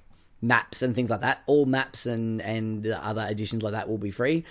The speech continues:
but they're gonna make their money off their cosmetics, which is the smart way. If you're gonna do microtransactions in a multiplayer game, it's the smart way to do it. Um, really, as I, I, I mean,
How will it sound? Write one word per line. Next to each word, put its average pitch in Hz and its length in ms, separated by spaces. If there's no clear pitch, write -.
but 113 120
they're 113 100
gonna 123 140
make 117 120
their 110 120
money 107 160
off 101 80
their 101 100
cosmetics, 98 640
which 120 160
is - 180
the 131 180
smart - 760
way. 123 280
If 110 120
you're 104 100
gonna 107 160
do 143 140
microtransactions 143 920
in 117 80
a 120 60
multiplayer 135 500
game, 131 240
it's 113 120
the 123 100
smart 104 300
way 101 120
to 101 100
do 67 200
it. - 120
Um, 90 380
really, 101 420
as 123 240
I, 135 160
I, 131 160
I 127 60
mean, 123 240